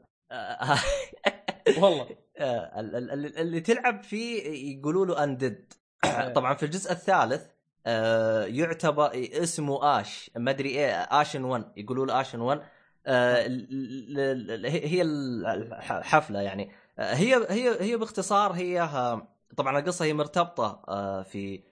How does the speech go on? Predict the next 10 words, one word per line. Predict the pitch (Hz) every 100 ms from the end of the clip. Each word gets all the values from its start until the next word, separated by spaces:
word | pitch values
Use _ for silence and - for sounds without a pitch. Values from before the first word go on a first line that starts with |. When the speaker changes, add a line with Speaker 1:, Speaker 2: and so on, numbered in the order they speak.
| _ _ -
Speaker 1:
آه، | 95 95
اللهم | 95 104
صل | 107
على | 107
محمد، | 101 113 107 98
في، | 101 95 87 82
آه، | 73 - - - -
في | - 107 104 101
ال-، | 107 - 104 113
لعبة | 143 127 123